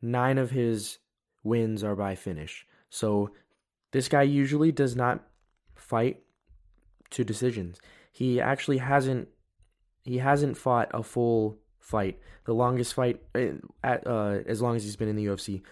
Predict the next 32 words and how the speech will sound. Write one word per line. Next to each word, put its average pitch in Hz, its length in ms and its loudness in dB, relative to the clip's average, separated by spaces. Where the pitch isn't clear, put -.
longest 143 320 2
fight 139 220 4
he's 127 180 -2
had 117 320 -2
was 110 300 2
against 113 300 -2
Paul 117 180 2
Craig. 101 380 -2
It - 380 -20
was 104 100 -4
back 107 200 -2
in 110 80 -6
twenty 117 300 -2
eighteen, 101 460 -6
and 110 240 -2
he 113 160 0
ended 107 240 0
up 107 140 -4
submitting 107 460 0
Paul 98 200 -2
Craig 98 380 -4
in 101 240 -2
the 92 240 -2
third 135 260 0
round. 80 440 -8
So, 85 340 -10
yeah, 120 200 0
there's, 120 340 0
there's 139 220 4
not 160 220 2
a 175 40 4
lot, 165 400 2